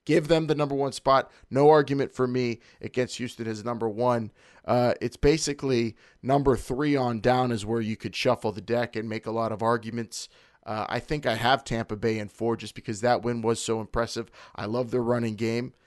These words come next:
Now that they have one quarterback, until Aaron Murray's healthy, <laughs> um, their defense looked pretty good, too. They finally stepped up, uh, and those blitzes were working for Jerry Glanville. Um, but there's a lot of arguments to be made.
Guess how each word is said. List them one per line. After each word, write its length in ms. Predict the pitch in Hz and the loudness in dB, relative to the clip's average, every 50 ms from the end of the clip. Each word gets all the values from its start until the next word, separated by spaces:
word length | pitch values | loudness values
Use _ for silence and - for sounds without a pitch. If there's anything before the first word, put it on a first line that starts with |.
| _ _ _ _ - | _ _ _ _ -8
Now 220 | 113 113 117 123 | -4 0 0 2
that 140 | 127 123 - | 0 0 0
they 100 | 131 127 | 2 2
have 180 | 123 123 107 107 | 2 0 0 -2
one 240 | 110 123 123 113 | -4 -4 -4 -4
quarterback, 680 | 107 - - 117 123 117 117 92 110 107 107 113 - - _ _ _ - | -6 -4 -2 0 0 0 -2 -4 -4 -4 -4 -6 -8 -12 _ _ _ -20
until 300 | 104 95 - 107 101 104 | -16 -10 -6 -4 -2 -2
Aaron 240 | 104 104 101 95 98 | -2 -2 -2 -4 -4
Murray's 400 | 95 104 107 107 104 101 - - | -4 -2 -2 0 -2 -2 -4 -4
healthy, 420 | 95 101 98 - - 104 107 107 _ _ _ _ _ _ | -4 -4 -4 -4 -6 -6 -6 -8 _ _ _ _ _ _
<laughs> 300 | _ _ - - - 120 - | _ _ -10 -8 -6 -4 -4
um, 360 | 143 135 131 120 117 120 117 _ _ _ _ _ _ _ _ - - | -4 -4 -4 -6 -8 -10 -12 _ _ _ _ _ _ _ _ -6 -6
their 60 | 123 | -6
defense 580 | 104 - 131 135 131 - - 147 135 123 - - | -4 0 0 0 0 2 0 0 0 0 -4 -6
looked 220 | 127 123 - - | -6 -8 -8 -6
pretty 220 | - 139 127 127 120 | -4 -4 -2 -2 -2
good, 300 | 120 123 127 127 127 - | 0 0 0 0 0 -4
too. 240 | - 123 127 131 131 | -2 0 0 2 2
They 120 | 120 117 | 0 0
finally 420 | - - 123 117 117 117 113 110 | -2 0 -2 -2 -2 -2 -4 -6
stepped 340 | 107 - - 120 113 - - | -6 -6 -6 -6 -6 -4 -2
up, 240 | 120 120 120 - - - - - - _ - | -2 -2 -2 -2 -8 -20 -20 -20 -20 _ -8
uh, 60 | - 107 | -4 -4
and 420 | 110 113 110 101 92 110 107 107 | -2 -2 -2 -2 -2 -4 -6 -6
those 160 | 107 110 98 | -6 -8 -8
blitzes 420 | - - 113 113 110 - 120 107 98 | -6 -4 -4 -4 -4 -4 -6 -8 -6
were 100 | 101 104 | -6 -6
working 320 | 101 104 117 113 113 113 | -4 -2 -4 -2 -4 -8
for 160 | - - 110 | -8 -8 -10
Jerry 280 | 101 107 113 113 110 110 | -6 -4 -2 -2 -2 -4
Glanville. 600 | 98 110 110 113 113 104 113 117 123 123 120 _ _ _ _ _ _ _ _ _ _ - | -6 -6 -6 -6 -6 -4 -2 -2 -2 -2 -6 _ _ _ _ _ _ _ _ _ _ -6
Um, 360 | 110 117 117 113 110 107 - _ _ _ _ _ _ - | -2 -2 -2 -2 -4 -6 -14 _ _ _ _ _ _ 0
but 240 | 156 147 139 - - | 0 0 0 -2 -2
there's 180 | 151 151 - | -4 -2 0
a 60 | 143 | 2
lot 180 | 147 151 151 143 | 4 4 4 4
of 80 | 135 123 | 4 4
arguments 500 | 123 123 117 104 120 113 113 104 - - | 2 2 2 -2 -4 -6 -6 -8 -8 -8
to 80 | - 104 | -8 -6
be 120 | 104 107 | -6 -6
made. 380 | 104 107 110 110 104 104 101 | -6 -4 -4 -4 -4 -4 -6